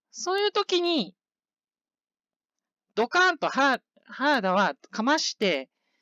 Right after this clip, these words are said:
一気に出切って、脇本との車間が、脇本は後方に追いやられて、かなり縦長になってしまう。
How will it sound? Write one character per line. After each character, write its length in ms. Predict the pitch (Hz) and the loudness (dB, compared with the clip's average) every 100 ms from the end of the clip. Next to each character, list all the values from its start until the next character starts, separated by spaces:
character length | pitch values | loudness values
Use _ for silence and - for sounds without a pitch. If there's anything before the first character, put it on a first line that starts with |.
| _ _ _ - _ - | _ _ _ -20 _ -14
一 140 | 269 | -12
気 160 | - 320 | -6 -4
に 140 | 220 | -2
出 120 | 185 | -4
切 220 | 180 226 - | -4 -8 -8
っ 100 | - | -4
て、 320 | 190 147 - _ _ - | -4 -4 -10 _ _ -6
脇 300 | 220 254 392 | -6 -4 -4
本 260 | 403 247 | -4 -6
と 160 | 214 175 | -8 -10
の 80 | 269 | -8
車 180 | 214 | -8
間 340 | 202 254 247 240 _ _ 220 | -4 -2 -2 -6 _ _ -6
が、 300 | 226 196 - _ _ _ _ _ _ _ _ _ _ _ _ _ _ _ _ _ _ _ _ | -2 -2 -6 _ _ _ _ _ _ _ _ _ _ _ _ _ _ _ _ _ _ _ _
脇 220 | 226 - | -6 -2
本 200 | 392 - | -2 0
は 100 | 180 | 0
後 160 | - 233 | 0 0
方 100 | 247 | 0
に 120 | 240 | 0
追 80 | 233 | 0
い 40 | |
や 120 | 233 | 2
ら 120 | 226 185 | 0 -2
れ 60 | |
て、 380 | - 165 139 127 _ _ _ _ _ | -4 -6 -6 -8 _ _ _ _ _
か 120 | - 392 | -6 -2
な 80 | |
り 100 | 403 | -2
縦 240 | 285 220 302 | -4 -4 0
長 240 | 311 320 | 2 2
に 100 | 330 | 2
な 120 | 311 320 | 2 0
っ 80 | |
て 120 | 269 170 | 0 -4
し 160 | - | -4
ま 160 | 139 | -6
う。 60 | 110 | -12